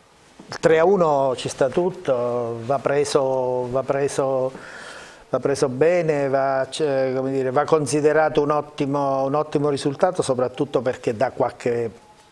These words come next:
certezza in più, dà qualche, eh, dà un po' di morale,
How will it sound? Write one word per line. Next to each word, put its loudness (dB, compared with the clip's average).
certezza -2
in -4
più, 4
dà 2
qualche, -2
eh, -6
dà 4
un -2
po' 2
di -2
morale, 2